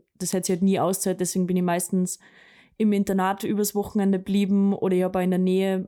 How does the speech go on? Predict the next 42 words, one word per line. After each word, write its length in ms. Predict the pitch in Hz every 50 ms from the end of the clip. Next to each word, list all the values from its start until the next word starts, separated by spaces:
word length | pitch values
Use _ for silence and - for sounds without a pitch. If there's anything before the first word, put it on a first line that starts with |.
| -
also 200 | 104 185 180 180
meine 140 | 180 175 175
Tante 280 | - 180 185 185 190 180
und 80 | 175
mein 120 | 175 175 -
Onkel 440 | - 185 185 - - 185 175 180 175
wohnen 320 | 180 185 190 180 180 180
in 100 | 180 180
der 120 | 175 175
Nähe 200 | 175 175 180 180
von 200 | 170 - 180 170
der 80 | 170 170
Schule 280 | - - - 190 190 180
und 120 | 180 175
dort 160 | 175 170 -
bin 100 | - 180
ich 60 | 175
auch 60 | 175 180
manchmal 340 | 180 180 180 - - 180
dann 100 | 180 175
am 140 | 175 180 175
Wochenende 340 | 180 - - 190 180 180 180
hingeflogen, 560 | 170 196 196 185 - - 190 185 185 185 185 _ _ _ _ _
äh, 180 | - 170 165 156
hingefahren. 520 | 151 190 185 180 - - 175 175 185 185 _ _ - - - - - - - - - - - _ -
Ähm, 680 | - 185 180 180 175 175 175 175 175 175 175 180 180 - - _ _ _ _ -
und 840 | 185 185 180 175 175 175 175 170 170 170 170 170 170 170 - - _ _ _ _ _ _ _ _ _ _ _ - 185
ja, 280 | 175 170 170 175 185 - _ - -
aber 200 | - 185 190 185
so 300 | 185 - 208 202 202 185
war 120 | 190 180
ich 40 | 185
halt 140 | 180 175 -
schon 120 | 196 180
relativ 420 | 180 196 190 190 185 185 - - 185
wenig 260 | 196 196 196 190 -
daheim. 320 | - 180 185 185 185 185
Also 180 | 180 175 - 180
ich 40 | 185
bin 140 | 190 190
meistens 440 | 185 180 180 175 - 190 185 - -
so 360 | - 185 185 180 180 180 170